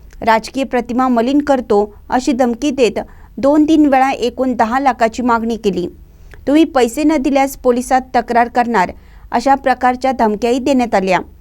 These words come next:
या दोघांचा त्रास वाढल्यानंतर आमदारांनी त्यांचा नंबर ब्लॉक करून टाकला. त्यानंतरही त्यांनी हा प्रकार सुरूच ठेवला.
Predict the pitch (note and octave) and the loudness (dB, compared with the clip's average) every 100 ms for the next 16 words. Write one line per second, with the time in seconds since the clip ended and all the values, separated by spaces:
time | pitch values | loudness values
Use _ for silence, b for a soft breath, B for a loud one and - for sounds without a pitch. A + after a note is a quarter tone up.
0 | b b b - B3 A#3+ A#3 C#4+ C#4+ C#4+ | b b b -2 0 0 0 0 0 -2
1 | C#4+ A#3+ A#3+ A#3+ G3+ A3+ A#3 A3+ A#3 G#3+ | 0 0 0 0 2 0 -2 -2 -2 0
2 | G3 G#3+ A3 A3 F#3+ B B B A#3 A3+ | 0 0 0 -2 -2 B B B 0 2
3 | A#3+ C#4 A#3+ A#3 G#3+ A3+ A#3 - C4 C4+ | 2 2 2 0 0 0 0 0 -2 0
4 | B3 G3 G3+ E3+ - b b b b C#4+ | 0 -2 0 0 -2 b b b b 0
5 | D#4 E4 C#4 A#3 C4+ B3+ A3 C#3 - - | 2 2 0 -2 -2 -2 -4 -6 -12 -20
6 | - - - b b - C#4 D4 D4 D#4 | -20 -20 -20 b b 0 2 4 2 0
7 | D#4 C#4+ C4+ C#4+ C4 B3+ - B3+ G3+ G3 | 0 0 0 0 -6 -6 -2 -2 2 0